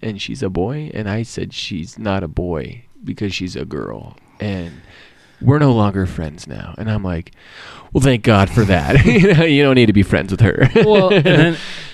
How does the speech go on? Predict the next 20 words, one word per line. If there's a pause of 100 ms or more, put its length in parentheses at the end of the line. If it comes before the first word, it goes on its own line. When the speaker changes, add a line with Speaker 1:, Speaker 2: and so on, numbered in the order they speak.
Speaker 2:
the,
the
one
thing (360)
that
I (160)
always
try
to
tell
people
who
are
a (120)
little
progressive
like
that
is,
like,